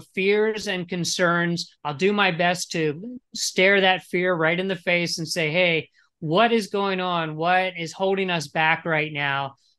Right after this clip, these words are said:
And then we'll work through, "Okay, what could success look like?" And then I'll say, finally, "Okay, why don't we set up a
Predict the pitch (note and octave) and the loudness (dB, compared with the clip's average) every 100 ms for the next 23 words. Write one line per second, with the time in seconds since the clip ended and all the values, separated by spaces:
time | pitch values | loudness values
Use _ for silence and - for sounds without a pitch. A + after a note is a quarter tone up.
0 | - E3 G#3 A3+ G#3+ G3+ G#3 G3+ - G3+ | -4 0 2 2 0 2 2 0 -2 0
1 | G3+ F#3 F#3 F#3 F3+ D#3+ F#3 G3+ - E3 | 2 2 0 -2 -4 -2 -4 -4 -6 -6
2 | - F3 - E3 - E3+ F#3 A#3 A#3 A#3 | -6 -6 0 2 2 0 -2 2 2 2
3 | A3+ _ _ - F3 G3 F#3+ F#3 F3 F3+ | -2 _ _ -4 0 0 0 -2 0 -2
4 | E3 F3 E3+ E3+ E3+ E3 D#3+ _ - F3 | 0 -2 -2 -2 -2 -4 -6 _ -6 -2
5 | F#3 E3 D3+ E3 F3 F#3+ F#3 F3 F3 F#3 | 0 0 2 2 4 2 0 -2 -2 -2
6 | F#3 F#3 D#3+ - F3 D#3+ D#3+ D#3 C#3+ | -2 -2 -2 -6 -6 -2 0 -2 -4